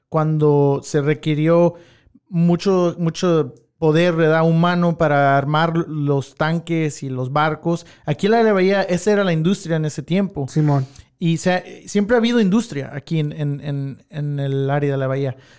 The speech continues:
Speaker 1: Ahora resulta que el, la, la, la industria dominante es la, esto de tech.
Speaker 2: Sí.
Speaker 1: Um, pero sí, antes, I mean, se-, sepa la bola que era, ¿verdad? En, entre los, eh, eh, entre el, todo este tiempo. Pero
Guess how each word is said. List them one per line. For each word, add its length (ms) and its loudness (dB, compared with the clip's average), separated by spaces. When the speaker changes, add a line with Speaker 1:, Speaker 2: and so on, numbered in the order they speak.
Speaker 1:
Ahora 440 2
resulta 600 -2
que 120 -4
el, 220 -4
la, 200 -2
la, 300 -2
la 220 -6
industria 380 -2
dominante 680 0
es 200 -8
la, 240 -8
esto 300 -8
de 100 -8
tech. 400 -4
Speaker 2:
Sí. 340 -4
Speaker 1:
Um, 520 -4
pero 160 2
sí, 180 0
antes, 580 -4
I 100 0
mean, 500 0
se-, 300 -10
sepa 320 -4
la 100 -2
bola 240 -2
que 160 -4
era, 160 0
¿verdad? 300 -2
En, 280 -8
entre 360 -10
los, 240 -8
eh, 600 -4
eh, 240 -2
entre 300 -2
el, 360 -4
todo 200 2
este 160 -4
tiempo. 260 -2
Pero 240 0